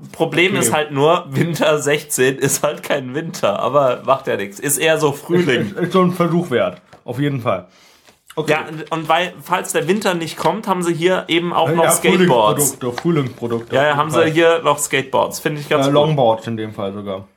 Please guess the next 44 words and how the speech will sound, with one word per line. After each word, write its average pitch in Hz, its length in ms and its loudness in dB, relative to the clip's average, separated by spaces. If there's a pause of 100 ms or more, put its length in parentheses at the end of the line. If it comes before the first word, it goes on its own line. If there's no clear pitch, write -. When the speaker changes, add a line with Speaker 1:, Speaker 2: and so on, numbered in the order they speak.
(100)
Speaker 1:
Oh, 143 240 0
ein, 104 220 -2
ein 104 180 -4
Longboard. 107 580 -4
Ja, 117 140 0
ja, 117 240 0
das 107 160 -2
sage 127 220 0
ich 131 100 2
auch 139 200 2
immer. 95 340 -4 (680)
Speaker 2:
Okay, 160 320 2
ich 175 200 -2
greif 180 260 0
noch 175 140 2
mal 170 100 4
rein. 127 220 2
Das 131 100 0
Speaker 1:
Ja, 139 220 2
Speaker 2:
ist - 100 -8
Speaker 1:
greif, 139 220 -2
Speaker 2:
eigentlich 160 200 0
Speaker 1:
greif 165 100 -4
noch 160 100 2
mal 160 80 4
Speaker 2:
war 147 80 4
das 135 80 0
Speaker 1:
rein. 110 220 0 (280)
Speaker 2:
hab 131 80 4
Speaker 1:
Mensch. 160 120 6
Speaker 2:
eigentlich 165 240 -4
gedacht, 160 280 2
ich 139 100 -10
würde 151 180 0
da 143 40 2
was 143 140 2
anderes 143 200 2
Speaker 1:
Wahnsinn. 110 180 -6
Speaker 2:
kriegen. 139 100 -2 (360)
So. 127 260 2
Speaker 1:
Oh, 156 200 4 (480)
Mensch. 143 160 0
Speaker 2:
Äh, 143 220 2
ein 151 340 0